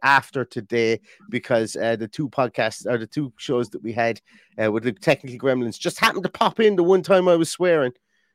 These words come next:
in the, at the very start of the show. So I've already got my, uh, I've already got my l-, wrist slapped twice, would you believe, by YouTube today. So it's been a fantastic day for me already.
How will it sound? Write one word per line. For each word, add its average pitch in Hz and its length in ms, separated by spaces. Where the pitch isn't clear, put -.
in 156 160
the, 151 100
at 143 160
the 147 60
very 156 220
start 160 360
of 135 60
the 135 80
show. 139 420
So 127 300
I've 117 160
already 127 400
got 127 160
my, 127 200
uh, 127 340
I've - 140
already 127 300
got 127 180
my 135 240
l-, 135 160
wrist 147 440
slapped - 540
twice, 175 480
would 135 160
you 135 80
believe, 131 300
by 127 160
YouTube 127 480
today. 117 360
So 127 340
it's 117 180
been 117 140
a - 20
fantastic - 760
day 104 140
for 113 180
me 113 220
already. 95 480